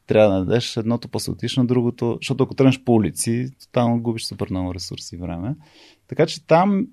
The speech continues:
всъщност там Project Management да го усвоих до някакъв м-, такъв мастерпис буквално. А, продължение на четири години, но пък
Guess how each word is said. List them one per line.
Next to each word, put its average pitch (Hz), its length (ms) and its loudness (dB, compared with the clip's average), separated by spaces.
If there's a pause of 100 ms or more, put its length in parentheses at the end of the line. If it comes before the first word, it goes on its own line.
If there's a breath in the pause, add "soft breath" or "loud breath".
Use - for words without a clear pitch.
всъщност 175 380 -6
там 170 160 0
Project 147 300 0
Management 147 340 2
да 139 80 -2
го 127 260 -2
усвоих 120 640 0
до 113 120 0
някакъв 110 400 -4
м-, 107 200 0
такъв - 340 -12
мастерпис 95 680 -4
буквално. 92 540 -4 (840 soft breath)
А, 110 300 -2
продължение 113 400 2
на 110 300 4
четири 113 300 0
години, 104 320 2
но 185 140 0
пък 165 340 -2